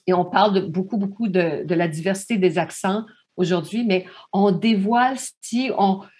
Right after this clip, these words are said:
des fois, c'est, ah, on entend, est-ce qu'il y a un parent, euh, québécois puis un parent, on entend ces choses-là. Et, et quand on est ensemble, ben, de s'entendre,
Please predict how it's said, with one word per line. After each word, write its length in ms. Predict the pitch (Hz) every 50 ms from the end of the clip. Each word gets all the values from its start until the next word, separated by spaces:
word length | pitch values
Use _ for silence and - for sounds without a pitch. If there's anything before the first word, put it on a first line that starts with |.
| _ _ _ _ _ _ _ _
des 260 | 180 160 170 226 226
fois, 240 | 208 - 262 262 277
c'est, 240 | 262 - 240 - - -
ah, 180 | 190 220 - -
on 160 | 208 202 202
entend, 380 | 202 202 196 196 - 233 240 247 - - -
est-ce 340 | 190 185 185 - - -
qu'il 320 | - - 233 220 220 226 214
y 60 | 202
a 60 | 190
un 80 | 185 175
parent, 520 | 180 - 208 202 185 185 190 208 214 226 220 - _ - _ _ _ _ _ _ 185
euh, 160 | 185 180 -
québécois 580 | - - 233 202 175 185 185 - - 214 208 214
puis 180 | 208 - 196
un 120 | 185 175 170
parent, 400 | - 190 180 175 156 180 175 - - - - - _
on 180 | - 190 208 220
entend 500 | 208 196 202 196 - 247 262 285 311 320 - _ _ _ - _
ces 160 | _ - 202 202
choses-là. 600 | 196 - 214 202 196 196 196 208 220 226 226 - _ _ _ - - - - - _
Et, 300 | 202 202 196 - 202 196
et 140 | 185 196 -
quand 280 | - - 302 320 339 -
on 140 | 294 240 226
est 180 | 220 226 220 220 -
ensemble, 600 | 247 214 190 180 175 - - 226 247 277 285 233
ben, 200 | 180 185 180 180 - -
de 140 | 165 151 170
s'entendre, 720 | 160 - - - 247 254 254 - 233 214 247 277 - -